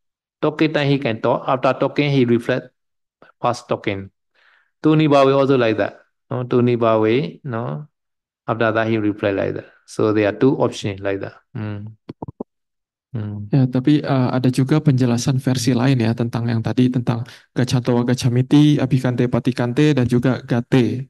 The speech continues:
Speaker 2: yang tadi. Eh, penjelasan versi lain adalah di sini bahwa Gachanto wa Gachamiti ini sama seperti tadi.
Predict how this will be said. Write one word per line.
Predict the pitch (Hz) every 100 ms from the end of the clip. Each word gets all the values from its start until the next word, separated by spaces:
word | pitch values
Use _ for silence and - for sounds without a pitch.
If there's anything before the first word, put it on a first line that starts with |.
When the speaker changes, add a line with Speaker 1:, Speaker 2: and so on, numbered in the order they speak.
| _
Speaker 2:
yang | 123
tadi. | 110 120 120 - - - _ 120
Eh, | 117 113 117 -
penjelasan | 127 127 120 131 127
versi | 135 123 131
lain | 156 156 170 127
adalah | 113 147 185 -
di | - 127
sini | 127 135 175
bahwa | 120 117 120 - - 139
Gachanto | 127 127 123 123
wa | 123
Gachamiti | 127 123 120 127 175 160
ini | 156
sama | 156 127
seperti | 127 - 131
tadi. | 127 131